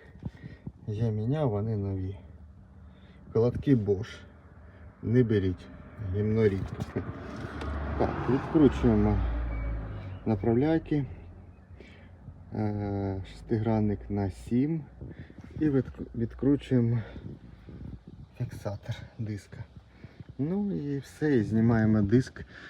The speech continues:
ставимо новий. Ну, зараз все знімемо, покажемо. Так, ось ми розібрали все, зняли защитку.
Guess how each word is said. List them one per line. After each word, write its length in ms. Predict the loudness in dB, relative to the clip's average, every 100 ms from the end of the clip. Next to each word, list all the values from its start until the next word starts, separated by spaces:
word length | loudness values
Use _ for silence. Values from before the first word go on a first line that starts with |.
| -18 -20 -20
ставимо 600 | -10 -2 0 0 0 2
новий. 520 | 2 2 4 2 0 -6 -8
Ну, 240 | -6 -6 -6
зараз 240 | -6 -4 -8 -14
все 260 | -4 -2
знімемо, 600 | 0 2 4 4 4 0 -2 -10 -18 -18 -18 -20 -20 -6
покажемо. 1120 | -6 -6 -4 0 0 0 -4 -6 -6 -6 -8 -10 -18 -20 -20 -16 -14 -12 -8 -8 -8 -14 -10 -6 -6 -8
Так, 380 | -10 -12 -16 -14
ось 180 | -12 -10 -8
ми 80 |
розібрали 640 | -6 -4 -4 -4 -2 -2 -2
все, 380 | -4 -6 -4 -4 -6 -20 -20 -20 -20 -20 -16
зняли 500 | -12 -8 -6 -6 -6
защитку. 720 | -10 -14 -14 -16 -16 -8 -6